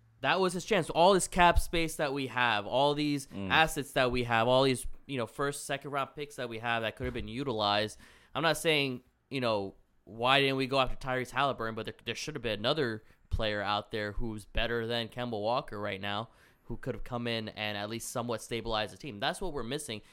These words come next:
Speaker 1: That's what we've been missing for twenty years. And the fact that
Speaker 2: <laughs>
Speaker 1: Leon Rose wasn't able to do it, we gotta,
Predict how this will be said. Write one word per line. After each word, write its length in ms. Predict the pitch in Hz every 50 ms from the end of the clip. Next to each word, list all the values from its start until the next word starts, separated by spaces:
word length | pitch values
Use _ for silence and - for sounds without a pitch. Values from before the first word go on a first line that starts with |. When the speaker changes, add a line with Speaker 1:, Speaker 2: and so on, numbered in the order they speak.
| - -
Speaker 1:
That's 200 | - 113 170 - -
what 120 | 160 151
we've 160 | 147 151 139
been 120 | 151 143 131
missing 240 | 143 151 - 131 113
for 100 | - 104
twenty 360 | - - - 139 147 135 117 101
years. 460 | 95 104 127 139 117 - - - - - - - - _ _ -
And 220 | - 113 113 110
the 40 | 110
fact 320 | - - 135 127 135 - 113
that 100 | 113 160
Speaker 2:
<laughs> 60 | 120
Speaker 1:
Leon 340 | 131 135 135 131 127 117 113
Rose 260 | 127 127 127 110 -
wasn't 300 | 113 117 120 123 120 117
able 240 | 117 117 110 113 107
to 100 | 101 92
do 240 | 90 127 156 151
it, 240 | 117 104 104 95 - - - _ _ _ -
we 320 | - 95 95 120 135 151
gotta, 580 | 131 139 123 123 120 117 113 110 107 104 -